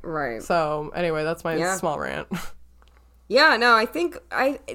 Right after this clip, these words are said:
Speaker 1: like, I think that just shows that we're so different, but we have a lot of crossover.
Speaker 2: Mm-hmm.
Speaker 1: Like, I think we can both be really strong-willed in different ways.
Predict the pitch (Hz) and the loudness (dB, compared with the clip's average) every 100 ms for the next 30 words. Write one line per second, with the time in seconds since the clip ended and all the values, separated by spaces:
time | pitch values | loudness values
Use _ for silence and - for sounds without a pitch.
0 | - 180 233 240 247 302 302 - 220 226 | 0 2 4 2 2 0 0 4 4 4
1 | 240 240 - 196 196 214 - 190 - - | 0 -2 2 4 4 2 2 2 2 -10
2 | - - - - - 220 220 220 226 208 | -20 -20 -20 -20 -2 0 2 4 6 6
3 | 196 226 214 208 196 190 190 190 175 - | 4 2 2 0 2 2 4 2 2 -2
4 | 190 185 180 165 160 180 202 190 175 175 | 2 2 2 -2 -2 0 0 2 0 -2
5 | 190 - - - - - - - _ _ | -4 -10 -20 -20 -20 -20 -20 -20 _ _
6 | _ _ - 202 202 247 247 254 247 196 | _ _ 2 4 6 4 4 2 2 6
7 | 202 202 208 196 196 185 - 185 180 170 | 6 6 0 2 2 2 2 4 4 4
8 | 170 190 196 131 180 170 180 - 180 151 | 6 4 2 0 -2 0 -2 -2 -6 -4
9 | 160 110 139 247 392 403 - | -4 -2 -2 0 0 -2 -8